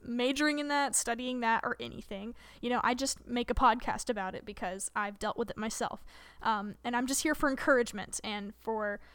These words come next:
a, a push to get you the help you actually need. Um, so if that's you and you're ready to start recovery and you feel like you actually are, like, ready to get that help, um, there will be some, what's the word?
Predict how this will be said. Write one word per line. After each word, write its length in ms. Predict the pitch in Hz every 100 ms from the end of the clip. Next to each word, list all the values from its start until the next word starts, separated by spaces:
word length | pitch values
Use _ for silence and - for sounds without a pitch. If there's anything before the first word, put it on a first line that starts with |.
| - -
a, 260 | 214 214 -
a 140 | 208 -
push 380 | - 254 247 -
to 400 | - 233 214 208 - - 214
get 240 | 277 -
you 220 | 226 226
the 140 | 214 226
help 240 | 233 220
you 60 | -
actually 480 | 254 277 - 208 -
need. 320 | 208 185 - - - -
Um, 260 | 220 214 214
so 200 | - 247
if 120 | 302
that's 240 | 415 415 302
you 300 | 302 302 330
and 160 | 277
you're 140 | 254 254
ready 240 | 262 269
to 100 | 262
start 300 | 277 - 269
recovery 520 | 277 277 262 247 262 247
and 100 | 240
you 80 |
feel 260 | - - 247
like 220 | 247 -
you 80 | - -
actually 680 | 233 233 - - 262 254 247
are, 300 | - 226 226 - -
like, 140 | 208 208
ready 440 | 214 220 247 254 254
to 200 | - 240
get 280 | 208 240 -
that 200 | 220 -
help, 380 | 220 226 392 - - - - -
um, 280 | 240 233
there 160 | 233 254
will 160 | 277 254
be 380 | 262 262 254 -
some, 500 | - 233 214 214 226 - - - - - - - - -
what's 240 | - 233 -
the 80 | 226
word? 300 | 202 208